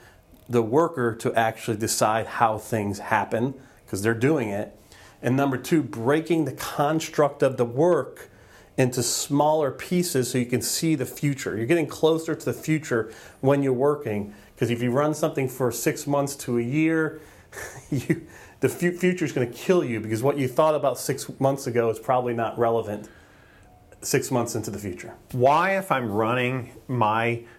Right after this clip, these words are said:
Speaker 2: small business, I'm running this department at this company, or I'm running a pretty big organization, why do I need to inject in anything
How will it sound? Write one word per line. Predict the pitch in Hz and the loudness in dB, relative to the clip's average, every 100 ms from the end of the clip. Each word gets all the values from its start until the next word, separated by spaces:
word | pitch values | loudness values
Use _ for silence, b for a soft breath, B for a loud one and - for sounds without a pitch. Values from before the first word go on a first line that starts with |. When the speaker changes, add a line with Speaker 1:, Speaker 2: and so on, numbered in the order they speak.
| - | -12
Speaker 2:
small | - 123 117 | -4 2 2
business, | 117 120 104 104 98 101 - B B - | 2 0 -2 -2 -4 -4 -6 B B -2
I'm | 117 107 104 | 0 0 0
running | 120 131 135 135 131 135 B B - | 2 2 0 -2 -4 -8 B B -12
this | 110 131 131 | 0 2 2
department | - - - 120 120 120 | -2 0 2 2 0 -2
at | 117 113 | -2 0
this | 127 - - | 0 -2 -6
company, | - 110 - 101 | -2 -2 -2 -2
or | 117 120 | 2 2
I'm | 117 123 | 2 2
running | 156 156 | 2 2
a | 120 | -2
pretty | - 143 143 | 0 0 2
big | 143 123 | 2 2
organization, | 120 117 110 104 104 107 107 98 87 - | 2 0 -2 -2 0 0 0 -6 -6 -4
why | 123 113 180 | 2 4 4
do | 202 | 2
I | 196 | 0
need | 180 165 | 2 0
to | 151 131 | 0 -2
inject | 123 117 123 - | 0 2 0 0
in | 117 117 107 B B - | -4 -4 -6 B B -2
anything | 123 139 147 143 143 135 135 135 | 0 2 0 -2 -2 0 -2 -4